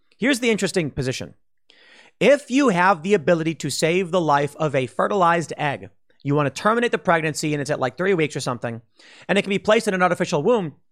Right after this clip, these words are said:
and I, I don't think they can, they, they could allow that. I don't, you terminate the life? Hmm. Right now, the question is, among the left is,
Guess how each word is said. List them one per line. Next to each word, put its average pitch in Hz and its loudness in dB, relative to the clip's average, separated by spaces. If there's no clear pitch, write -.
and 202 -4
I, 139 -2
I 202 2
don't 262 0
think 185 -2
they 185 0
can, 165 -6
they, 165 -2
they 170 -6
could 180 -2
allow 311 0
that. 113 -6
I 165 -2
don't, 180 -4
you - -8
terminate 240 2
the 185 -2
life? 202 -2
Hmm. 160 -6
Right 247 2
now, 214 4
the 165 -2
question 175 0
is, 139 0
among 147 0
the 151 0
left 123 -2
is, 117 -4